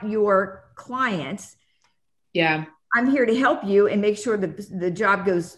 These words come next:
Speaker 1: smoothly for you. And, um,
Speaker 2: It's
Speaker 1: but
Speaker 2: sad. It's really sad. I've got a good friend right now, and she's, she actually just closed on her home.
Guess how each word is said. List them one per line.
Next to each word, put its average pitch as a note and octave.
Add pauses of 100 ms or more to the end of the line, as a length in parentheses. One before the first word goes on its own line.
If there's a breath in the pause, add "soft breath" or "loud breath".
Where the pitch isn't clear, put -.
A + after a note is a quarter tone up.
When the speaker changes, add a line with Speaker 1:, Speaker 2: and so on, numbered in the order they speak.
Speaker 1:
smoothly G#3
for F#3+
you. F#3 (100)
And, F#3+
um, F3+ (640)
Speaker 2:
It's A#3+
Speaker 1:
but -
Speaker 2:
sad. G3+
It's A3
really C#4
sad. F3
I've G3+
got B3
a A#3+
good G3+
friend F#3
right F3
now, E3
and E3+
she's, - (240)
she B3
actually A#3+
just F3
closed E3+
on D#3+
her E3
home. E3